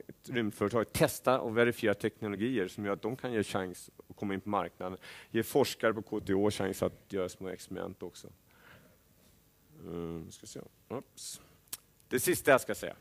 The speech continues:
jag lovar, det är en annan inspirationsfaktor i år. Eh, vi har en, en förening som heter Association of Space Explorers. Det är alla astronauter som har varit i, i rymden.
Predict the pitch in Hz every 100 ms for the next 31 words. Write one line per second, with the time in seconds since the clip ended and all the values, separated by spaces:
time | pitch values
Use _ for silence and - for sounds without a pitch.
0 | - 95 95 82 - - - - - _
1 | 127 131 113 110 104 - - - _ _
2 | 117 120 123 123 127 - 123 117 120 101
3 | - 101 - 107 101 101 95 92 - -
4 | - - - - 92 98 101 107 113 151
5 | 156 156 - 135 139 - 160 175 143 117
6 | 113 117 110 117 110 117 - 147 127 -
7 | - 113 - 107 - 110 107 85 - -
8 | 117 110 107 104 107 104 98 - 101 -
9 | 92 104 95 92 104 107 - 104 - 95
10 | 90 98 92 78 64